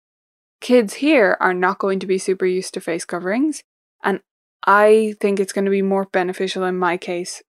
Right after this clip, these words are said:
to go for distancing, and I've described that distancing to you. Most of the time it's two meters.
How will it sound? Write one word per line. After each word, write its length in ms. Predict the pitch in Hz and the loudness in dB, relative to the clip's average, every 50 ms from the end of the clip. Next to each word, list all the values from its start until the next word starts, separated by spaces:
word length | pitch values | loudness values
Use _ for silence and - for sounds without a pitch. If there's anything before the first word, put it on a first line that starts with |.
| _ _ | _ _
to 560 | - - - 180 175 175 170 170 170 170 160 - _ - | -10 -6 -4 -4 -2 -2 -4 -4 -6 -6 -8 -12 _ -4
go 220 | - 175 175 180 | -2 0 0 0
for 220 | 175 - - 185 175 | -2 -4 -6 -6 -6
distancing, 920 | 170 - - 214 202 202 - - 196 196 185 - - 185 175 175 175 175 175 | -6 2 4 4 4 4 0 -4 -4 -4 -4 -4 -6 -6 -4 -6 -6 -8 -8
and 180 | 175 170 170 | -8 -8 -8
I've 100 | 170 175 | -10 -10
described 520 | - - 180 - - - 196 196 196 190 190 | -10 -10 -12 -6 -2 0 2 2 2 0 0
that 180 | 196 185 185 | -2 -2 0
distancing 600 | - 196 190 - - - 190 185 - 190 185 180 175 | -2 -2 -2 -4 -6 -6 -6 -4 -4 -4 -6 -6 -2
to 160 | - 226 233 | 0 0 0
you. 240 | 226 220 214 220 220 | 2 2 2 2 2
Most 360 | 208 202 208 214 208 - - | 2 2 2 2 2 2 2
of 60 | 190 | 2
the 60 | 190 | 2
time 200 | 185 190 185 185 | 2 0 -2 -2
it's 200 | 185 - - - | -2 -4 -6 -10
two 280 | - - - - 202 185 | -12 -8 -4 -2 -2 -2
meters. 600 | 180 175 170 170 - - - - - - - | -2 -4 -6 -6 -6 -8 -8 -10 -12 -14 -18